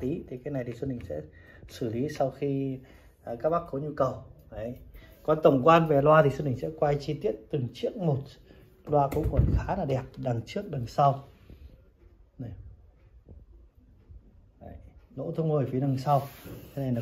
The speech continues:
còn bụi bẩn này. Chiều cao của nó đến tận tám mươi. Loa rất là cao to.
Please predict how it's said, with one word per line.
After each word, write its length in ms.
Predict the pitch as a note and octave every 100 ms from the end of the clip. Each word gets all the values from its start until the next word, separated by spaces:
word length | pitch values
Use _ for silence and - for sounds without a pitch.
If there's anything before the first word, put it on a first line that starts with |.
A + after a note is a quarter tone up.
| A2+
còn 80 | A2 A#2
bụi 140 | A#2+ - A2+
bẩn 100 | G2
này. 160 | B2 A#2+ - - - - - _ _ _ _ _ _ _ _ _ _ _ - _ _ _ _ _ - - - - - _ _ _ _ _ _ - - -
Chiều 240 | - C3+ B2+
cao 200 | D#3 C#3+
của 80 | B2+
nó 80 | C#3
đến 120 | D#3+
tận 160 | E3 -
tám 220 | C3+ G3+
mươi. 220 | G3+ D#3+ C3 - - - - - C#3+
Loa 180 | C3+
rất 120 | C#3 G3
là 80 | D3
cao 160 | - C3+
to. 320 | C3+ D3 C3